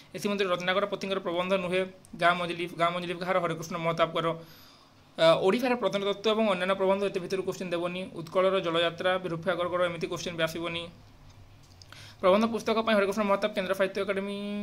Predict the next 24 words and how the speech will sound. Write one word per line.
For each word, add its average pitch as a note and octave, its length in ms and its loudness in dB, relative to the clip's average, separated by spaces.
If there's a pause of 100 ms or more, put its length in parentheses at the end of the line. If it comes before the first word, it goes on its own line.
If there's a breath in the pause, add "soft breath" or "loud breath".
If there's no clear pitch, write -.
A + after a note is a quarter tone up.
(160)
ପ୍ରବନ୍ଧ F#3 360 -4
ପୁସ୍ତକ F3 400 -6
କେଉଁଥିପାଇଁ? G3 760 -4 (500 loud breath)
ପ୍ରବନ୍ଧ F3+ 220 0
ପୁସ୍ତକ G#3+ 260 -4
ପାଇଁ G3+ 100 -2
ହରେକୃଷ୍ଣ F#3+ 240 -4
ମହତାବ, F#3+ 160 -4
କେନ୍ଦ୍ର F3+ 180 -4
ସାହିତ୍ୟ, F3+ 220 -4
ଗାଁ E3+ 240 0
ମଜଲିସ F#3 240 -4
ପାଇଁ F#3+ 120 -2
ହରେକୃଷ୍ଣ F3 260 -6
ମହତାବ, F3+ 240 -4
କେନ୍ଦ୍ର F3 180 -4
ସାହିତ୍ୟ F3 200 -2
ଏକାଡେମୀ F3+ 220 -2
ପୁରସ୍କାର E3+ 260 -6
ପାଇଛନ୍ତି, E3+ 280 -2
ଜାଣିଛ। D#3+ 280 -2 (480 loud breath)
ତାପରେ F3+ 220 -2
ଆକାଶ E3+ 260 0
କଇଁଆ F#3 440 -2